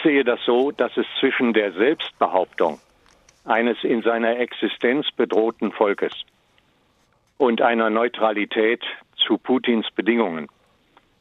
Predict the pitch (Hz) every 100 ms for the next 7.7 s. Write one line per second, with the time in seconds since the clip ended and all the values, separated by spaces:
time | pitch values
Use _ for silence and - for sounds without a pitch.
0 | _ _ _ - 113 117 117 113 - 107
1 | 104 - 110 90 85 85 82 69 117 104
2 | - 110 117 143 123 113 92 160 170 104
3 | - 92 80 - 78 _ _ _ _ _
4 | _ _ 113 110 117 101 90 107 113 -
5 | - 131 139 - 127 123 - _ _ _
6 | _ _ - 101 117 - - _ _ _
7 | _ _ 104 101 98 92 90